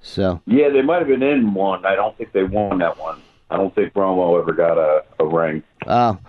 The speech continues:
Speaker 1: So tickets, you, you know, tickets are still available for the Super Bowl if you wanna go tomorrow. End zone.
Speaker 2: Yeah.
Speaker 1: How much you think for an end zone, last row,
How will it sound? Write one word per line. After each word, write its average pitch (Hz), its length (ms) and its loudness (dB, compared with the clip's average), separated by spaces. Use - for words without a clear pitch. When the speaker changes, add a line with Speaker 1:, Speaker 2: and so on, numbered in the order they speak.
Speaker 1:
So 180 240 2
tickets, 240 420 0
you, 190 260 2
you 170 120 4
know, 180 120 2
tickets 208 360 -2
are 185 40 2
still 196 260 2
available 185 420 2
for 135 120 0
the 117 60 2
Super 117 280 2
Bowl 101 460 2
if - 120 2
you 131 120 4
wanna 120 200 2
go 120 140 2
tomorrow. 101 420 2
End 214 260 0
zone. 208 480 2
Speaker 2:
Yeah. 175 300 2
Speaker 1:
How 165 160 0
much 214 220 -2
you 196 80 2
think 202 340 0
for 170 160 0
an 170 80 -2
end 208 260 0
zone, 185 540 0
last 160 420 0
row, 160 520 2